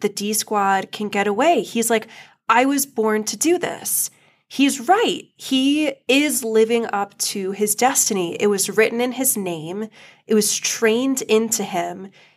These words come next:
He was born and bred to do this, and then he lived a life that was enough to give him the skills to do it even better. He is the watchman. He watched out for them. He was vigilant. He kept them safe.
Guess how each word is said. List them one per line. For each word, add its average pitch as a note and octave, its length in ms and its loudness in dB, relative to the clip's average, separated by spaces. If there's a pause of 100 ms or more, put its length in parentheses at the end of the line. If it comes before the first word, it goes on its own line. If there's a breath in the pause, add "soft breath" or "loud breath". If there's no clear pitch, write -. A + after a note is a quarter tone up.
(120)
He C4 240 2
was C#4 200 2
born A3 400 4
and C4 200 0
bred G3 260 -2
to A3+ 140 -4
do G3+ 260 -4
this, F#3 300 -2
and G3+ 200 -4
then F#3+ 200 -2
he G3+ 580 -4 (300 soft breath)
lived A3+ 420 4
a B3 60 2
life G#3 340 -2
that G3+ 140 -2
was G3 160 -2
enough F#3 460 -6
to - 180 -6
give G3 220 -4
him G3+ 140 -8
the G3 80 -4
skills F#3+ 460 -4
to G3 140 -6
do F#3+ 200 -4
it F#3 160 -4
even F#3 300 -8
better. G#3 600 -2 (200)
He B3+ 380 2
is A3+ 460 6
the A#3 100 4
watchman. - 560 -6
He A3 180 -4
watched G#3 320 0
out A3 160 2
for A#3+ 140 -2
them. G#3+ 480 0 (100)
He - 160 -4
was G#3 160 4
vigilant. G3 720 0 (240 soft breath)
He G#3+ 140 -8
kept G#3+ 260 -2
them G#3 160 0
safe. F3 640 -2